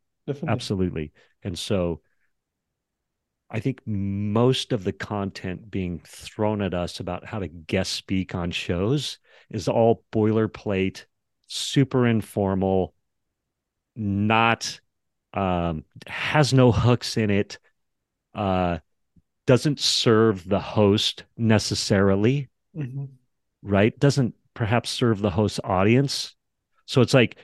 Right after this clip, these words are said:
Speaker 2: if we are willing to take a second and be creative and go, "Oh, maybe this grief podcast, maybe I can help their audience."
Speaker 1: Yeah.
Speaker 2: Like, maybe I can help their audience.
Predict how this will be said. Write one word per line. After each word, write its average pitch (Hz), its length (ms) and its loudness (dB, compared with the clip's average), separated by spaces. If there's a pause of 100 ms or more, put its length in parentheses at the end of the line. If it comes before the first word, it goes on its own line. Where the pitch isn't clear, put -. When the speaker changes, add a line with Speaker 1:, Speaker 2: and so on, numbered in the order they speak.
Speaker 2:
if 110 160 -2
we 135 200 8
are 127 120 10
willing 113 400 6
to 104 80 2
take 104 340 -4
a - 80 -8
second 98 400 -2
and 85 100 -4
be 92 140 -2
creative 90 720 -2 (140)
and 98 100 -6
go, 101 220 0 (280)
"Oh, 143 200 4
maybe 139 400 0
this - 480 -2 (400)
grief 104 480 -2
podcast, 85 920 -8 (1400)
maybe 143 300 2
I 156 60 4
can 123 320 -2
help 104 180 -2
their 87 180 -4
audience." - 540 -8 (380)
Speaker 1:
Yeah. 139 140 -2
Speaker 2:
Like, 104 200 -6
maybe 147 300 4
I 120 60 0
can 160 320 0
help 98 240 0
their 90 140 2
audience. 87 500 -2